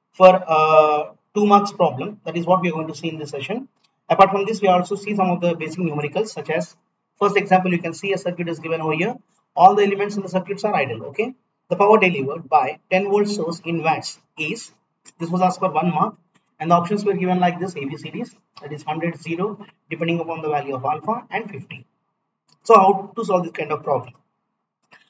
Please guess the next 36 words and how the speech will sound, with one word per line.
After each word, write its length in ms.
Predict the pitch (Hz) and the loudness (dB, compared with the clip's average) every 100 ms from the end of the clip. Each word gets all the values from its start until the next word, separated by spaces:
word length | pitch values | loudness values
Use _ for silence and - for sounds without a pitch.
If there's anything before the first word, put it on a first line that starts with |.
| _ | _
First 200 | 180 - | 2 4
of 120 | 220 208 | 4 2
all, 280 | 180 214 - - _ | 2 -2 -14 -20 _
you 80 | 180 | 0
take 180 | 208 208 | 2 4
the 80 | 226 | 2
circuit 320 | 202 202 180 | 2 0 2
as 160 | 139 | 0
it 120 | 135 185 | 0 -6
is 240 | 262 - _ 165 | -8 -12 _ -4
and 280 | 170 175 | -2 0
mark 280 | 170 185 190 | 4 4 6
a 380 | 190 190 185 - _ _ _ 185 | 8 8 6 -8 _ _ _ 2
node 200 | 185 180 | 2 4
voltage 440 | 165 143 156 160 - | 2 0 -8 -10 -2
as 320 | 151 151 - _ _ | 0 0 -6 _ _
V, 260 | 196 170 - _ _ _ _ _ _ _ | -6 -6 -10 _ _ _ _ _ _ _
assuming 380 | 160 165 185 185 | -6 0 0 0
this 160 | 208 208 | -2 -2
node 160 | 190 196 | -2 -2
to 60 | |
be 120 | 175 | 0
at 80 | 175 | 0
higher 220 | - 143 | 0 -2
potential, 580 | 143 143 143 - 214 - _ - | -2 -8 -6 -4 -4 -6 _ -6
so 200 | - 208 | 2 6
that 340 | 180 - - - _ | 6 4 -4 -20 _
when 140 | 170 175 | -2 0
I 80 | 175 | 2
am 100 | 170 | 0
going 140 | 180 | -2
to 140 | 220 170 | -2 -2
apply 240 | - 185 | 2 2
K 220 | 180 208 | 2 0
C 220 | 208 202 | 0 -2
L 100 | 139 | -4